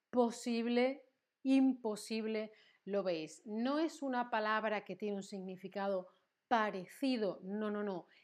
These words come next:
Es una palabra que significa lo contrario, ¿vale? Justo lo opuesto, ¿vale? No es, no es algo parecido, es el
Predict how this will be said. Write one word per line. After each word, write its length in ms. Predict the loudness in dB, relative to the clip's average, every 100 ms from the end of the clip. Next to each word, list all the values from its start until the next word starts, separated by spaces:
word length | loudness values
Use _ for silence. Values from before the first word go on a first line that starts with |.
| _ -8
Es 240 | -8 -8
una 360 | -6 -2 -2 0
palabra 540 | 0 0 0 -2 -4 -8 _ _
que 100 | -10
significa 720 | -8 -10 -10 -10 -6 -6 -6 -6
lo 340 | -4 -2 -4
contrario, 920 | -8 -10 -6 -2 0 0 -2 -8 -12 _ _ _
¿vale? 220 | -6 -4
Justo 400 | -4 -8 -6 -2
lo 300 | 0 0 -2 -2
opuesto, 880 | -2 0 0 0 -4 -12 -12 -12 _ _ _
¿vale? 240 | -2 0
No 140 | -2 -4
es, 280 | -6 -14 _ _ _ _ -10
no 220 | -4 -2
es 240 | -2 0
algo 480 | 0 2 2 0 0
parecido, 640 | 0 0 -2 -4 -2 0
es 340 | 0 -2 -6 -10
el 220 | -6 -6